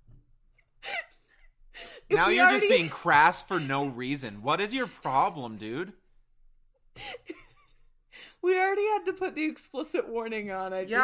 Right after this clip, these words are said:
Speaker 1: just
Speaker 2: but we respect our audience, at least I thought.
Speaker 1: It was just the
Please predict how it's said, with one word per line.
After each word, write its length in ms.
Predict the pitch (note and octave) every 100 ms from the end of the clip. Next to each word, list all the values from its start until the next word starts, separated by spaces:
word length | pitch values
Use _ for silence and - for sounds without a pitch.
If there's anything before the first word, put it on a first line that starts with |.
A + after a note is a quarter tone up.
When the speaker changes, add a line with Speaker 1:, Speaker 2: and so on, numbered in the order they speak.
| B3
Speaker 1:
just 80 |
Speaker 2:
but 200 | F3+ E3+ E3
we 120 | A3+
respect 720 | A3+ G#3+ - - E3 G3 -
our 240 | G#3 D3+
audience, 500 | B2+ D#3 G#3 F3+ C3+ C#3
at 100 | C3+
least 260 | C3+ -
I 140 | B2+ G#2+
thought. 580 | - D3 G#3+ F#3 G#3 - _ _ _ _ _ _ _ _ _ _ _ _ _ _ _ _ _ _ _ _ _ _ _ _ - - - - -
Speaker 1:
It 40 |
was 200 | C#4+ D#4
just 180 | D#4
the 80 | D4+